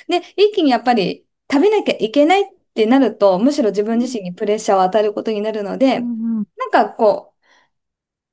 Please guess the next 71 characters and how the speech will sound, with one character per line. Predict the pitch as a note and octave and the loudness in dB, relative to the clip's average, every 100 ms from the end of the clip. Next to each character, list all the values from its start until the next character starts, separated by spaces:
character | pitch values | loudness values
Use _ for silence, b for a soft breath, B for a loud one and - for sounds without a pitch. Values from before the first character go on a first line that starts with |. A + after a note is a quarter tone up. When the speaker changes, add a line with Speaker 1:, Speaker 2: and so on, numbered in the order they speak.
| _ _ _ | _ _ _
Speaker 1:
う、 | - - | -20 -8
こ | - | 0
ま | D#4 C4 | 2 2
め、 | F#3+ F3+ F3+ _ - | 2 -4 -10 _ -6
あ | A3+ | -6
の、 | G#3 G3 F#3 F3+ F3+ - _ _ - | -4 -4 -4 -4 -4 -6 _ _ -8
ち | |
ょ | A#3+ | -2
こ | A#3+ | 0
ち | A#3+ | 0
ょ | B3 | -2
こ | B3+ | -2
食 | C4 A#3+ | 0 0
べ | A#3+ A3 - | 2 0 -2
で、 | C#4+ G4+ - - _ | -2 -2 -2 -6 _
そ | - A3+ | -4 -2
れ | |
こ | A3 | -2
そ | A#3 F3+ | -2 -4
ち | - | -2
り | G3+ | -2
つ | G3+ G3+ | -2 -2
も | F#3+ | 0
で、 | F3+ F3 - _ _ | 0 0 -4 _ _
あ | - G3+ | -4 -4
の、 | |
Speaker 2:
う | |
ん | G3+ | -2
う | |
ん。 | |
Speaker 1:
し | B3+ C#4 | -4 -4
っ | |
か | A#3 | -4
り | - A#3 | -4 -4
蓄 | A#3 A3 B3+ | -4 0 2
え | F#4+ | 4
に | F4 | 6
な | D#4 | 4
っ | C#4+ | 4
て | C#4 | 2
く | C#4 | 4
の | B3+ G3 | 2 2
で | F#3 | 0
ね、 | F#3+ G#3 - - | -2 -2 -6 -10
<laughs> | - | -10
ぜ | - D#4+ | -4 -4
ひ | C#4+ | -2
ね、 | G3+ G#3+ G#3+ B B - | -2 -4 -4 B B -6
Speaker 2:
う | |
ん。 | A3+ | -2
Speaker 1:
あ | G#3+ | 0
の、 | G#3+ G#3 | 2 2
受 | G#3 | 2
験 | A#3 C4+ | 4 4
生 | C4 | 4
の | F#3 | 0
皆 | F3 F3+ | 0 0
さ | F3+ - - - | -4 -8 -12 -4
ん、 | |
も | A3 | -4
ち | - | 2
ろ | A3 | 2
ん、 | E3+ F3 - | 0 -4 -12
そ | - G#3 | -8 -4
の、 | F#3+ F3+ | -2 -2
腸 | F3+ A3+ G#3 | -2 0 0
活 | G#3+ G#3 F#3+ | 0 -2 -4
と | G#3+ | -4
か | - | -6
で | - | -8
ね、 | B3 D4+ | -8 -8